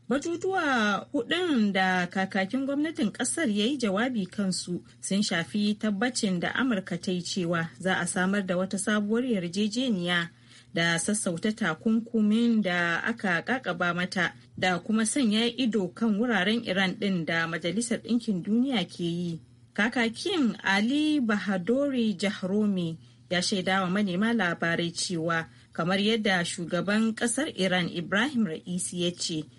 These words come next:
"Mun bibiyi kuma za mu bi batutuwa hudu a tattaunawar." Hukumar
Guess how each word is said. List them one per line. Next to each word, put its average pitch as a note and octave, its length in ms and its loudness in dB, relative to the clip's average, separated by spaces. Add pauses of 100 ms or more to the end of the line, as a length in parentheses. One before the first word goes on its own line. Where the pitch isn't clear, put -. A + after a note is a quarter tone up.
(220)
"Mun F#3 360 2
bibiyi E3 600 -2
kuma G3 280 0
za A3 200 2
mu G#3 160 2
bi G#3+ 260 0
batutuwa A3 600 -2
hudu G#3+ 360 -2
a F3 240 0
tattaunawar." F3 960 -2 (920)
Hukumar D#4+ 500 2